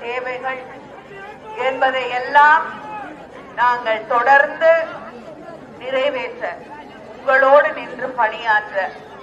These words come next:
உதயசூரியன் சின்னத்திலே வாக்களித்து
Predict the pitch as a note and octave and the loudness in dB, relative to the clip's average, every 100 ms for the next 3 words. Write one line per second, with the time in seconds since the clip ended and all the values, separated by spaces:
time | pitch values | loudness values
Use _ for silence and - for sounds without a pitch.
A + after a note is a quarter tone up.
0 | - - - - - - - - - - | -18 -18 -20 -20 -20 -20 -20 -20 -20 -20
1 | - - A3+ C#4 C#4+ C#4+ D4 C4 B3+ A3+ | -20 -16 -4 2 4 4 0 -4 -4 -8
2 | - A#3+ A#3+ B3+ B3 A3+ A3 G#3 A3+ B3+ | -10 -12 -8 -8 -8 -8 0 4 4 2
3 | C4+ B3+ B3+ - | -6 -8 -6 2